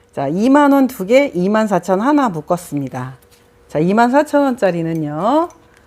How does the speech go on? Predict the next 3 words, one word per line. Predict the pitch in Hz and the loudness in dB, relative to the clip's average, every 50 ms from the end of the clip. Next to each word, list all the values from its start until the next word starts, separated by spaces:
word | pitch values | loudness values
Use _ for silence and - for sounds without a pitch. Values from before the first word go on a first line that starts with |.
| _ _ _ _ _ _ _ _ _ _ | _ _ _ _ _ _ _ _ _ _
자, | - 143 147 151 | -12 -10 -10 -8
십이 | - - 302 320 311 - - - 170 180 | -4 0 0 0 0 -2 -6 -4 -2 0
나오고요. | 185 190 190 185 180 170 165 160 160 160 156 151 151 151 156 170 220 277 320 359 - | 0 0 0 0 0 0 -2 -2 -4 -4 -6 -4 -4 -4 -2 0 0 0 0 -2 -6